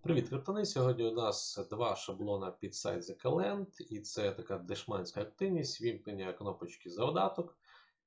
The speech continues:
Е, в даному випадку на монеті U S D C, але якщо ви захочете монету якусь іншу вибрати, то тоді просто переходите в сам шаблон, він відкритий,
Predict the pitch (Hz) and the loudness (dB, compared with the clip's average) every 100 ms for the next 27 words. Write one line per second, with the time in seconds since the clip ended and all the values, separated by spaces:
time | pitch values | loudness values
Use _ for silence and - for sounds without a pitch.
0 | - 120 113 156 127 107 120 - 104 101 | -4 -2 6 6 6 4 2 2 0 0
1 | 101 107 98 95 95 95 95 131 131 196 | 0 2 0 -2 -6 -6 0 0 2 2
2 | 214 202 - _ _ _ _ 151 160 113 | 2 0 -6 _ _ _ _ 2 4 2
3 | - - 113 92 95 107 98 - 98 90 | 0 -2 -2 -2 -2 -2 -2 -4 -2 -2
4 | 85 - - _ - 92 95 90 - - | -4 -10 -20 _ -16 -8 -4 -4 -6 -8
5 | - - 220 - 185 160 151 - - 82 | -8 -6 -6 0 2 2 0 -4 -6 -6
6 | 80 95 101 - 101 - - 101 - - | -4 -6 -8 -4 -4 -4 -6 -4 -4 -4
7 | 92 85 - - 175 - 127 143 190 175 | -6 -6 -10 -8 -8 -6 -4 2 2 2
8 | 107 98 - 165 170 - - | -2 -6 0 2 2 0 -6